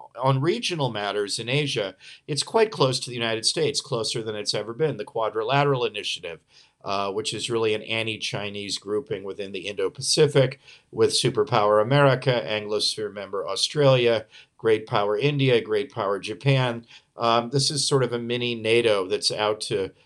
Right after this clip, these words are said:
limit and discourage Chinese adventurism in the Indo-Pacific. India is a charter member of this and is closer to America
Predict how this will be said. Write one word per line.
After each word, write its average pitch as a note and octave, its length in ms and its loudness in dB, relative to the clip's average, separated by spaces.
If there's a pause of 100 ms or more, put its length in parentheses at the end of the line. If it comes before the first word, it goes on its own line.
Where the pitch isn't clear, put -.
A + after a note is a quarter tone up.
(120)
limit B2+ 400 4
and A#2 160 0
discourage A2 640 -2
Chinese G#2+ 420 -6
adventurism G2 760 -6
in F#2 80 -12
the F2 140 -12
Indo-Pacific. C3+ 880 0 (340)
India C#3 240 6
is B2+ 140 4
a B2 40 -12
charter A#2+ 360 2
member E3 320 4
of C#3+ 80 6
this C3+ 260 0
and B2 80 -2
is A2+ 100 -6
closer B2+ 440 0
to A2+ 100 -2
America G#2 640 -4